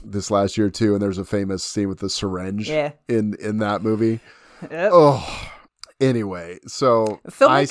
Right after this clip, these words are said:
Speaker 1: stuff.
Speaker 2: just, yeah, they know that very well that people, a lot of people can't stand that, and it feels like
Speaker 1: Yeah.
Speaker 2: they were just really playing with us sometimes, and it's like, "God damn you, that's
Speaker 1: I
Speaker 2: messed up."
Speaker 1: know. I know.
Speaker 2: <laughs>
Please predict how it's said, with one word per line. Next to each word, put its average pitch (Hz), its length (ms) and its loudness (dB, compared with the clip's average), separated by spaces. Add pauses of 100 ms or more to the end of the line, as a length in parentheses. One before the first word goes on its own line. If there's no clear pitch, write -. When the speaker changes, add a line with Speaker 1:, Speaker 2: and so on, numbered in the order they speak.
Speaker 1:
stuff. 123 240 2
Speaker 2:
just, 226 400 2
yeah, 180 200 2
they 302 200 0
know 196 680 6
that 151 600 0
very 175 440 -2
well 151 300 2
that 151 160 -4
people, 151 300 -6 (120)
a - 20 -12
lot 202 160 4
of 208 60 2
people 190 200 0
can't 185 300 -8
stand 170 360 -6
that, 156 220 -4
and 170 200 -6
it 233 200 0
feels 262 340 2
like 190 160 2
Speaker 1:
Yeah. - 60 -10
Speaker 2:
they 196 140 4
were 190 100 4
just 185 220 -6
really 165 560 0 (560)
playing 156 420 0
with 147 200 0
us 151 220 2
sometimes, 147 720 -6
and - 160 -16
it's - 100 -18
like, - 160 -18
"God 156 220 -2 (140)
damn 170 220 0
you, 160 240 4 (340)
that's - 340 -12
Speaker 1:
I - 40 -6
Speaker 2:
messed 117 300 0
up." 156 380 2
Speaker 1:
know. 302 160 -8 (640)
I 131 80 4
know. 113 440 2
Speaker 2:
<laughs> - 40 -20